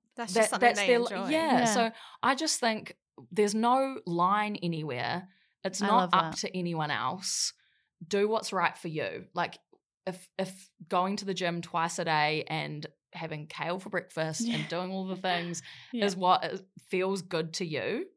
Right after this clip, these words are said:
Speaker 3: Yeah.
Speaker 2: then great. And I think the other thing as well is that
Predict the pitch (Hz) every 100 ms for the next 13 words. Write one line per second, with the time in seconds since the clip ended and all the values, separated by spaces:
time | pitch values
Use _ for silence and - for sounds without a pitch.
0 | _ 196 - - _ _ _ 180 226 220
1 | 220 180 175 196 294 123 - 220 247 277
2 | 277 262 - 220 262 262 208 180 170 180
3 | 202 180 160 190 165 -